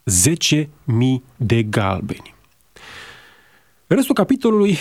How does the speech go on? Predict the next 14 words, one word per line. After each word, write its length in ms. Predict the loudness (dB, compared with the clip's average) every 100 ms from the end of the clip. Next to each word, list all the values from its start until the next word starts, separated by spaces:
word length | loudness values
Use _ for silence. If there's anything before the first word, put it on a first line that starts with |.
| -4 -2
constă 400 | -2 -2 -2 0
dintr-o 240 | 0 0
parabolă. 640 | 0 2 2 2 0 -2 -4 -4
Este 160 | -2 -2
o 40 |
parabolă 380 | 0 2 4 4
dată 240 | 2 2 2
pentru 240 | 2 4
a 20 |
ilustra 580 | 4 2 2 2 0 0 0
adevărul 480 | 0 2 2 0
spirit 420 | 0 0 0 0 2
al 120 | 2
iertării. 720 | 2 0 -2 -4 -4 -12